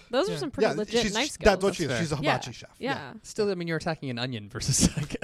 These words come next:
Speaker 3: attacking something
Speaker 1: They
Speaker 3: that's
Speaker 1: spin knives and stuff. It's pretty legit.
Speaker 2: It does require some knife spinning,
Speaker 3: I'm not
Speaker 2: so
Speaker 3: saying it's
Speaker 2: Yeah.
Speaker 3: not
Speaker 2: No.
Speaker 3: difficult.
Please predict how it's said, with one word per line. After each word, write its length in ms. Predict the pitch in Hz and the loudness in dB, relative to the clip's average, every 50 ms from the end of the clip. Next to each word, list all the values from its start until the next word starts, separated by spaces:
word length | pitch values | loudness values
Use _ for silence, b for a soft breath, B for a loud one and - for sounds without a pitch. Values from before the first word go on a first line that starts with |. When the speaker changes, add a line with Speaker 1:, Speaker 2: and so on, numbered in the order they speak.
| - - | -4 -2
Speaker 3:
attacking 420 | 175 160 - - 147 139 - 143 127 | -2 -2 0 2 0 0 0 -2 -6
something 300 | - - 131 120 - 123 | -4 -4 -4 -2 0 0
Speaker 1:
They 80 | 123 | 2
Speaker 3:
that's 100 | 120 113 | 2 2
Speaker 1:
spin 320 | - - - - 392 381 427 440 427 392 415 480 | 0 -2 0 2 2 2 2 2 2 2 2 0
knives 240 | 554 571 523 - | -2 -2 -4 -4
and 160 | 392 294 254 - | -4 -6 -4 -4
stuff. 320 | - 196 180 202 214 - | -4 -4 -4 -6 -6 -6
It's 160 | 285 330 381 | -8 -8 -8
pretty 220 | - - 480 453 370 | -6 -4 -2 0 0
legit. 420 | 277 240 - - 165 185 - - | 0 -2 -2 -2 -4 -4 -4 -4
Speaker 2:
It 80 | 160 147 | -2 0
does 220 | 170 156 156 151 | 0 0 2 0
require 260 | 170 - 175 151 147 | 0 2 2 2 2
some 140 | 147 - 143 | 2 -2 -6
knife 160 | 135 123 110 | -8 -8 -10
spinning, 240 | - - 110 - - - | -10 -14 -18 -10 -4 0
Speaker 3:
I'm 140 | 156 180 208 | 0 2 4
not 160 | 202 202 - | 2 2 2
Speaker 2:
so 60 | - | 2
Speaker 3:
saying 240 | 214 202 190 185 170 | 2 2 2 2 0
it's 140 | 156 - 170 | -2 -4 -2
Speaker 2:
Yeah. 40 | |
Speaker 3:
not 300 | 165 151 143 139 135 - | -2 0 0 0 0 -2
Speaker 2:
No. 60 | - 139 | -2 -2
Speaker 3:
difficult. 540 | 151 147 - 147 147 123 104 101 98 - | -2 -2 -2 -2 0 0 0 0 -2 -8